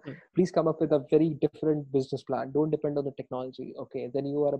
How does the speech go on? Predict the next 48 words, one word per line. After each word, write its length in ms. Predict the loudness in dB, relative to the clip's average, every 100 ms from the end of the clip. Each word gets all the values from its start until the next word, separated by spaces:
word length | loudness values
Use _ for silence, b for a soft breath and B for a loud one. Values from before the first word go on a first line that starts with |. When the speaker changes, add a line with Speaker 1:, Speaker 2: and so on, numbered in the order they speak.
| -2
Speaker 2:
business 240 | -4 -4
person 360 | -2 -2 0 -2
and 160 | -2
you 100 | -2
are, 240 | -2 -2 -6 -8
you 180 | -6 -4
must 300 | -2 -4 -6 -6
be 80 | 0
led 240 | 0 0
by 140 | -4
definitely 380 | -4 -8 -8 -12 -14 _ -10
something 280 | -4 -2 0
else. 220 | 0 -2 B B B
But 140 | 2 2
if 100 | 4
you're 180 | 0 4
a 60 | 4
person 280 | 4 4 2
who 220 | 4 4
really 220 | 4 4
likes 260 | 4 2 2
technology 720 | 0 2 0 2 0 -2 -2
and, 340 | -2 -2 -2 0
uh, 220 | 0 0 -4 -14 B B B B -4
uh, 440 | -2 0 0 -2 -4 -4 -4
and, 180 | -2 -2
uh, 280 | -2 -4 -6
if 160 | -10 -6
you 120 | -4
really 200 | -2 2
like 220 | 4 4 4
A 120 | 4
R 200 | 4 2
and 120 | 0
if 120 | -4 -6
you 80 |
truly 260 | -6 -2 -2
believe 320 | -2 0 0
in 100 | 2
it, 100 | 0 -2 -4
then 400 | -2 0 -4 -4
you 100 | -4
can 180 | -2 -2
come 240 | 0 0 0
for 120 | -2
technology's 640 | -2 -4 -4 -4 -4 -6 -4
sake 220 | -4 -2
as 180 | -2